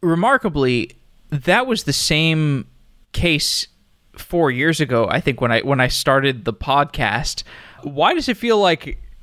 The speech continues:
data engineering or data science is, like, trapped in, it's, like, enmeshed in amber? I mean, it do-, does,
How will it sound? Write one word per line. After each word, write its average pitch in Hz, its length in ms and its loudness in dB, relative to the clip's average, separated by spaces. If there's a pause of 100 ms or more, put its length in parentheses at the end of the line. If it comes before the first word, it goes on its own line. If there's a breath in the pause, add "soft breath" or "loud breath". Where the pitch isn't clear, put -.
(120)
data 165 240 2
engineering 147 580 0
or 131 80 0
data 135 240 0
science 143 400 0
is, 123 200 -8
like, 123 260 2 (260)
trapped - 640 -2
in, 127 340 -2 (640 soft breath)
it's, - 180 -2
like, 135 220 -2 (300)
enmeshed 135 580 2
in 139 80 2
amber? 120 600 2
I 117 60 4
mean, 123 140 0
it 127 80 -2
do-, 143 140 2
does, - 340 0